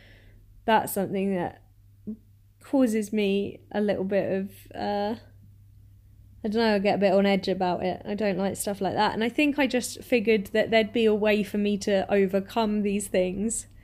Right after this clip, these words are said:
Even though I knew you'd said it, because my stuff's different to yours, I think I just thought, "But with my stuff, there'll be a way. There'll be a way of me being okay with this."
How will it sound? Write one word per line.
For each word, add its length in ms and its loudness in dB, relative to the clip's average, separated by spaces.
Even 340 10
though 200 8
I 60 6
knew 200 4
you'd 380 0
said 360 2
it, 300 0
because 360 2
my 220 -2
stuff's 380 -4
different 480 -4
to 80 -4
yours, 420 0
I 80 -4
think 260 -6
I 100 -2
just 260 -6
thought, 340 -2
"But 120 -2
with 140 0
my 220 0
stuff, 420 -8
there'll 180 -2
be 160 -4
a 100 -2
way. 420 -6
There'll 140 -2
be 100 4
a 100 4
way 160 4
of 120 -2
me 160 0
being 280 -2
okay 320 -4
with 220 -6
this." 400 -8